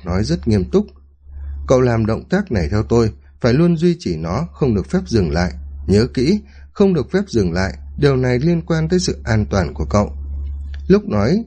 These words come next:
Dun gập cánh tay lại rồi mở ra, sau đó lại gập lại rồi mở ra,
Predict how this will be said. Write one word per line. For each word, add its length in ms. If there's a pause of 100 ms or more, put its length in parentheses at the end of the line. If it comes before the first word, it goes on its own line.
(120)
Dun 220
gập 160 (100)
cánh 200
tay 180
lại 240
rồi 140
mở 280
ra, 240 (260)
sau 160
đó 120
lại 160
gập 260
lại 240
rồi 160
mở 280
ra, 240